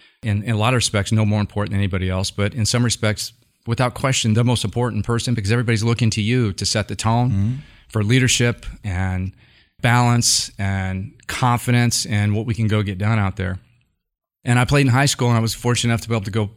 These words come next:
Speaker 1: on and, and play in college. I, I initially went to Idaho State. I got a scholarship to
Speaker 2: Oh.
Speaker 1: go play football there, and whole coaching staff got fired, and Cal Poly recruited me out of high school, and I wanted to get back to California, candidly, and,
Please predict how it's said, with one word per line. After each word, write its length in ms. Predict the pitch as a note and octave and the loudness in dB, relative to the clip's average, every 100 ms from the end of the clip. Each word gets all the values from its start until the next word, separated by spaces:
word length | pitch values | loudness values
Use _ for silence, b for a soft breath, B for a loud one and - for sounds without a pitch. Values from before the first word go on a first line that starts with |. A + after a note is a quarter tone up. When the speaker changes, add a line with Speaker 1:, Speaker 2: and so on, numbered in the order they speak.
| - | -2
Speaker 1:
on 220 | G#2+ G#2+ | 0 2
and, 200 | G#2+ A2 | 2 0
and 140 | A2 G#2+ | -2 0
play 140 | A2 | 0
in 80 | G#2+ | 2
college. 360 | B2 C#3 G#2+ - - - | 0 0 0 -4 -10 -4
I, 140 | G#2 | -4
I 140 | G2+ G#2 | -2 -2
initially 400 | A2+ C3+ - A2 | 2 2 4 2
went 140 | A2 | 0
to 80 | G2 | 0
Idaho 240 | G#2 G2 | 0 0
State. 360 | F#2 G2+ F#2+ - A2+ | -2 -2 -4 -4 -8
I 40 | |
got 120 | G2 | -6
a 40 | F#2 | -6
scholarship 440 | - F#2 F2+ G2+ | -4 -4 -2 -4
to 60 | F#2+ | -4
Speaker 2:
Oh. 40 | |
Speaker 1:
go 80 | F#2+ | -4
play 160 | - F#2+ | -4 -6
football 280 | G#2 G#2 F#2+ | -6 -6 -4
there, 240 | F#2+ G#2 | -2 0
and 180 | G2+ F#2 B B B B B | 0 -2 B B B B B
whole 120 | B2+ | 0
coaching 300 | B2 A2+ A#2 | 2 2 2
staff 220 | G#2+ G#2 | 2 0
got 160 | G#2 G2+ | 0 -2
fired, 380 | - G2 G2+ G2+ | 0 2 2 2
and 200 | G2 A2+ | 0 -2
Cal 160 | A2 | -2
Poly 240 | G#2 G#2+ G#2 | 0 0 0
recruited 360 | F#2 - G#2 G2 | -2 -2 -2 0
me 80 | |
out 80 | F#2 | 0
of 60 | F#2 | 0
high 100 | G2 | -2
school, 220 | - G2+ | -2 -2
and 80 | G2 | 0
I 40 | |
wanted 200 | G2 G#2 | 0 0
to 60 | G2 | -2
get 100 | F#2 | -2
back 160 | F#2 | -6
to 80 | - | -6
California, 540 | - F2+ F#2+ F#2+ G2 G2+ | -6 -6 -4 -4 -2 -2
candidly, 480 | G2 G2 G#2+ B2+ | -2 -2 -2 -2
and, 160 | A#2 | -2